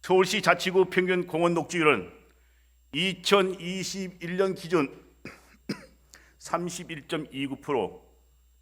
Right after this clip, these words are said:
그러나 구로는 이십오점사이 프로로서 서울시 평균 공원 녹지율에 미치지를 못합니다.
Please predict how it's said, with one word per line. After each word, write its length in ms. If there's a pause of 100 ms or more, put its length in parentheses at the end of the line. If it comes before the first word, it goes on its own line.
(120)
그러나 640 (1200)
구로는 500 (760)
이십오점사이 1120
프로로서 580 (880)
서울시 400
평균 440
공원 260
녹지율에 580
미치지를 460
못합니다. 640